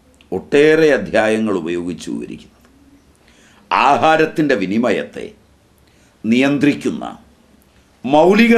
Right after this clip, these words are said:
സിദ്ധാന്തങ്ങളും സാംക്രമിക രോഗങ്ങളുടെ ആവിർഭാവത്തിൻ്റെ ഹേതുവും വിവരിക്കുന്ന സിദ്ധാന്തങ്ങളും രോഗസ്വഭാവം നിശ്ചയിക്കുന്നതിനുള്ള പദ്ധതികളുമെല്ലാം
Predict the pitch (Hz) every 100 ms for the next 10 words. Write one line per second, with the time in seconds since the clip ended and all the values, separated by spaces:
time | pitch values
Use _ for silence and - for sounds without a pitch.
0 | 190 202 156 165 165 147 101 87 92 -
1 | _ _ _ _ _ _ _ _ - 139
2 | 143 196 190 214 220 214 190 180 185 196
3 | 190 185 175 143 170 196 175 165 180 170
4 | 170 165 156 - - _ _ _ _ _
5 | _ _ _ _ _ _ _ - 123 170
6 | 170 139 85 76 - _ _ _ _ _
7 | _ _ _ _ _ _ _ _ _ _
8 | 110 123 131 120 131 113 113 85 95 113
9 | 101 76 64 - _ _ _ _ _ _
10 | _ _ _ _ _ _ _ _ - 127
11 | 156 180 196 220 214 196 143 196 196 185
12 | 165 - 196 196 196 196 190 185 180 170
13 | 147 131 - - - _ _ _ _ _
14 | _ _ - 135 - - 185 208 196 180
15 | 117 76 80